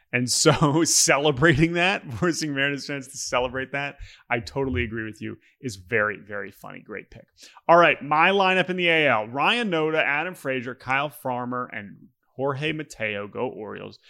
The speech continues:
Mike Zunino behind the plate. My outfield <laughs> is Oswaldo Cabrera, Aaron Judge, and Myles Straw.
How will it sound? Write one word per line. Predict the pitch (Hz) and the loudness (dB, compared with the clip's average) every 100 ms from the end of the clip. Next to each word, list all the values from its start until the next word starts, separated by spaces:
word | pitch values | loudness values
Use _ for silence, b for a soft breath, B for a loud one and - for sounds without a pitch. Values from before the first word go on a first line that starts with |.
| b | b
Mike | - 185 | 2 2
Zunino | - 123 117 | 2 -6 -6
behind | 107 107 | -8 -10
the | 107 | -12
plate. | - 107 | -10 -10
My | 104 107 | -4 -2
outfield | 127 131 135 123 117 | -2 -2 -4 -4 -6
<laughs> | 110 | -8
is | 147 127 | -6 -4
Oswaldo | 123 123 127 123 | -4 -4 -4 -4
Cabrera, | 117 113 113 117 113 - b b | -6 -10 -8 -6 -8 -12 b b
Aaron | 131 127 123 | -4 -4 -4
Judge, | 117 123 110 | -2 -2 -2
and | 117 113 | -8 -10
Myles | 110 147 113 | -8 -8 -8
Straw. | - - 127 127 175 | -10 -4 2 2 2